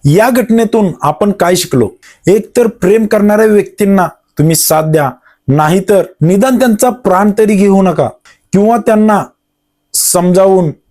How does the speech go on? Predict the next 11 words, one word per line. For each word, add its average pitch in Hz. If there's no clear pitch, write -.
त्यातून 185
बाहेर 175
काढून 202
एक 233
चांगली 226
दिशा 185
दाखवा. 170
आणि 214
याबद्दलचं 208
तुमचं 190
मत 180